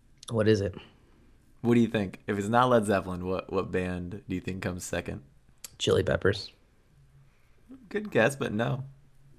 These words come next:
Speaker 1: Dylan. I mean, is it a band
Speaker 2: Ano-,
Speaker 1: or is
Speaker 2: another,
Speaker 1: it a,
Speaker 2: another good guess.
Speaker 1: Dylan
Speaker 2: Uh,
Speaker 1: would be a band, though, to, to really
Speaker 2: Oh, no, that counts as a band. Whatever. It's, uh, it's, uh, Pearl Jam.
Speaker 1: Oh, okay.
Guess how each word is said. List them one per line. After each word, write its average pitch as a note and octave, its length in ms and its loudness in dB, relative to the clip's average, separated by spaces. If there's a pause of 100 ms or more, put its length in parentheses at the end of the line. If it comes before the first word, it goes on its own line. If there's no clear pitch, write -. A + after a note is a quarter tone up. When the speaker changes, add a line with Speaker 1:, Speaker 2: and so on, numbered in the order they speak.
(600)
Speaker 1:
Dylan. G2 440 6 (580)
I F3+ 60 10
mean, F#3+ 120 12
is F#3 140 12
it E3+ 80 8
a D3+ 40 10
band - 220 12
Speaker 2:
Ano-, E3+ 200 12
Speaker 1:
or - 20 10
is C#3 80 10
Speaker 2:
another, D#3 240 12
Speaker 1:
it - 40 -4
a, B2 60 4
Speaker 2:
another C3 280 8
good G2 240 -2
guess. F2+ 420 -6 (580)
Speaker 1:
Dylan A2 300 10
Speaker 2:
Uh, G#2+ 240 6
Speaker 1:
would G2+ 60 4
be G#2 60 0
a - 80 0
band, G#2+ 320 0
though, F#2+ 100 -2
to, F#2 120 -4 (120)
to G2 140 -8
really F#2+ 200 -2
Speaker 2:
Oh, G3 180 8
no, F#3+ 140 4
that G#3 420 2
counts F#2 240 0
as D#2 60 -10
a D2 40 -12
band. C2+ 300 -8
Whatever. F2 300 -2
It's, G#2+ 320 0
uh, G#2+ 360 4 (140)
it's, G2 300 2
uh, F2+ 220 2
Pearl G#2+ 240 2
Jam. - 300 -10 (920)
Speaker 1:
Oh, F#2 300 -4
okay. - 300 -10